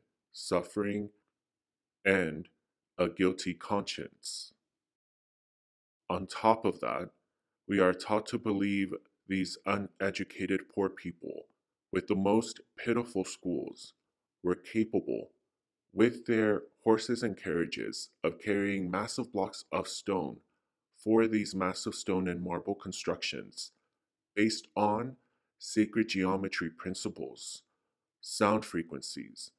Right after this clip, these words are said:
and cymatics in these small, forgettable, insignificant towns and villages? Well,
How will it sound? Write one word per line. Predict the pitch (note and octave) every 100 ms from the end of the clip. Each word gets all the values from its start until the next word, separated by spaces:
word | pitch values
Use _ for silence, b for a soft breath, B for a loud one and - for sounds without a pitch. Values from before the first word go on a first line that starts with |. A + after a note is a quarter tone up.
| _ _
and | G2+ G2+
cymatics | G2 - F2 F2+ F2 D#2 - - - - _ _ _ _ _ _
in | G#2 G#2+ G2+
these | F#2+ -
small, | - - F#2 F#2+ F2+ A#1 - _ _
forgettable, | - F2+ E2 _ - G2 G#2+ A2+ A2 G2+ -
insignificant | F#2+ F#2+ - F2+ F2+ F2 F#2+ F#2 -
towns | - F2 F2 F#2+ - _
and | F2+ F#2
villages? | E2+ E2+ E2+ E2+ A#2 A#2+ - - _ _ _ _ _ _ _ _ _ _ _ _ _
Well, | F2 F2 B1